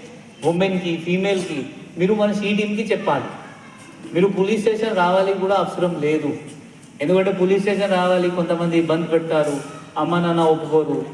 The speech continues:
మీరేం చేయాలి అంటే మీ అమ్మ నాన్న చెప్పి వీళ్ళ నంబర్కి తొందరగా మెసేజ్ చేయాలి. ఇలా మీకు పోలీస్ స్టేషన్ కూడా పిలవరు, డైరెక్ట్లీ కంప్లైంట్ తీసుకుంటారు, యాక్షన్ తీసు-, యాక్షన్ చేస్తారు, దానిపైన యాక్ట్ చేస్తారు.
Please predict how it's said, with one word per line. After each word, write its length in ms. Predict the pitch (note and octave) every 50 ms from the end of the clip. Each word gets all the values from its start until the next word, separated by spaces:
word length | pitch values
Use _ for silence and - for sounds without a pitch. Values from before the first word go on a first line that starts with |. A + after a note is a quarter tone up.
| - - - - - - - - - - - - - -
మీరేం 360 | F3 F#3 G3 G#3 G#3+ G#3+ G#3+
చేయాలి 400 | G#3+ G3 G#3 G3+ G3 F#3+ F#3+ F#3+
అంటే 280 | F#3 F#3 F#3+ A3 A#3+ C4+
మీ 160 | B3+ A3+ G#3+
అమ్మ 260 | G3 F3+ F3+ F#3+ G3
నాన్న 340 | G#3 G#3 G#3 G#3 G#3 G3+ G3
చెప్పి 260 | F#3 F3+ - A3+ A3+
వీళ్ళ 260 | G3+ F3+ F#3+ G3 G#3+
నంబర్కి 420 | G#3 G3 G3 G3 F#3 G3 G3+ G#3+ A#3+
తొందరగా 360 | A#3 A3+ G3+ G3 G3+ G3 G3+
మెసేజ్ 380 | G3 F3+ E3+ - G3+ G3 - F3+
చేయాలి. 280 | F3 E3 D3+ - - - - - - - - - - - - - - - - - - - - - - - - - - - -
ఇలా 160 | D#3+ E3 F#3+ F#3+
మీకు 200 | G3 G3+ G3 G#3
పోలీస్ 300 | F3+ F#3+ G3 G#3 A3 G3+
స్టేషన్ 320 | - A3+ G#3+ G3+ G#3+ A3
కూడా 160 | G#3 G#3 G#3
పిలవరు, 440 | G3+ G3 F#3+ F3+ F3 F3+ F3 - - - - - - - - - - - - - - - -
డైరెక్ట్లీ 380 | C#3+ D3+ D#3+ F#3 F3+ F3 G#3 G#3
కంప్లైంట్ 460 | G3 F#3+ F3+ F3 F3+ G3 G3 F#3+ G3
తీసుకుంటారు, 640 | G3 G3 F#3 - - G#3+ G3+ G3+ G#3 G#3 G#3+ A3+ A3+ A3 - - - - - - G#3+ - - - - - - - - - - - - -
యాక్షన్ 360 | C#3+ D3 - - G#3 G#3 G3
తీసు-, 360 | F#3 G3+ G3 - - G#3+ -
యాక్షన్ 340 | D3+ D3+ - - G#3+ G#3 G3
చేస్తారు, 280 | G3 F#3+ F3 G3+ F#3 E3+
దానిపైన 380 | - D#3 E3 F3+ F3+ F#3+ F#3+
యాక్ట్ 340 | G3 F#3+ E3+ D#3+ - - -
చేస్తారు. 380 | D#3+ D3+ - - D3+ C3+ -